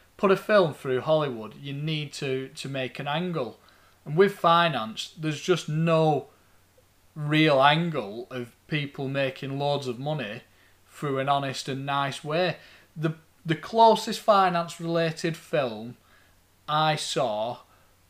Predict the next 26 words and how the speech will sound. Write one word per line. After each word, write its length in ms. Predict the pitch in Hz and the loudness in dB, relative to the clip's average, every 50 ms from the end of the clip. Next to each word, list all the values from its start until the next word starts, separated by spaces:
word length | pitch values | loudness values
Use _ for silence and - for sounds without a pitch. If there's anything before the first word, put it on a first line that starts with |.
| _ _ _ - | _ _ _ -8
that 260 | 139 135 127 127 120 | -2 0 0 0 0
was 160 | 127 127 120 - | -2 -6 -6 -8
positive 800 | - - - 160 156 143 131 - - - 117 113 113 110 - - | -6 0 2 2 2 2 -2 -8 -10 -12 -12 -12 -12 -14 -12 -8
was 220 | 127 127 120 110 | -6 -6 -6 -6
Will 260 | 123 139 151 151 147 139 | -8 -6 -4 -4 -4 -4
Smith 380 | - - - 165 143 - - | -6 -6 -6 -6 -6 -6 -8
in 80 | 127 117 | -12 -14
The 60 | 120 | -14
Pursuit 520 | - - - - - - 131 123 120 - | -14 -16 -14 -10 -6 -4 -4 -4 -4 -6
of 100 | 123 - | -12 -8
Happiness, 520 | - 135 123 - - 139 127 117 104 - - | -6 -6 -6 -6 -6 -12 -12 -12 -12 -12 -10
where 100 | 123 117 | -10 -8
he 80 | 120 | -8
gets 280 | 117 131 127 - - - | -6 -6 -8 -8 -8 -12
a 40 | 127 | -12
job 300 | 117 131 139 131 127 123 | -10 -6 -6 -6 -6 -6
as 100 | 120 120 | -8 -12
a 80 | 113 | -12
stockbroker 720 | - - - 165 151 156 - - 131 123 120 110 - - 123 | -12 -8 -4 -2 -2 -2 -4 -6 -8 -8 -8 -8 -10 -12 -12
at 120 | 120 - | -12 -10
the 100 | 113 120 | -10 -8
end. 300 | 117 120 120 110 104 98 - _ | -8 -8 -8 -10 -12 -14 -16 _
Sorry, 380 | - - 131 123 113 110 101 - - _ _ | -12 -8 -8 -6 -6 -8 -10 -14 -18 _ _
spoiler 440 | - - - - 131 127 127 123 113 | -20 -14 -10 -8 -8 -6 -6 -8 -10
alert. 420 | 113 107 107 107 107 104 110 107 - - - - - - - - _ _ _ _ _ _ _ _ _ - 170 | -12 -12 -12 -12 -12 -12 -12 -14 -16 -20 -20 -20 -20 -20 -20 -20 _ _ _ _ _ _ _ _ _ -20 -8
But 340 | 156 180 175 165 156 151 - | -2 2 2 2 2 0 -8